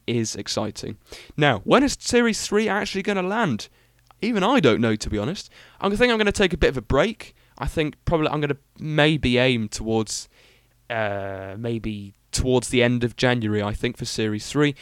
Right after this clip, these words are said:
which gives me around a month to plan for the new series, make it different, record some new intros.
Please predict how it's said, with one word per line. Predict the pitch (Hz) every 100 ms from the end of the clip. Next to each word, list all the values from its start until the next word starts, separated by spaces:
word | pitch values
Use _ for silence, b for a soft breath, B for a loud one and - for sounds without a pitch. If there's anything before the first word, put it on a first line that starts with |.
| B B
which | -
gives | 147
me | 131
around | 120 120
a | 113
month | 120 120 - -
to | 113
plan | - - 139 123 98 b
for | - 131
the | 110
new | 113
series, | 107 113 107 110 104 120
make | 117 -
it | 120
different, | 120 117 120 120 - - b b
record | 117 - 127 127
some | 117 110
new | 107
intros. | 110 - 113 110 110 -